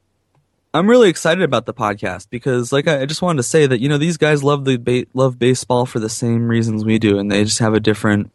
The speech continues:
uh, perspective on it because they play it for a living. And I'm really fired up about it. I'm about to launch right before Pitchers and Catchers Report,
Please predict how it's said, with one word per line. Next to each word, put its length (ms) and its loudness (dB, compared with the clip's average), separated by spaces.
uh, 240 -2
perspective 600 -2
on 180 -2
it 80 -10
because 260 -4
they 100 -2
play 240 0
it 120 0
for 120 0
a 40 0
living. 380 -2
And 240 0
I'm 220 0
really 240 4
fired 340 -2
up 120 -4
about 320 -2
it. 220 0
I'm 220 2
about 440 0
to 100 -6
launch 420 -2
right 240 0
before 320 -4
Pitchers 380 -12
and 120 -14
Catchers 360 -12
Report, 480 -6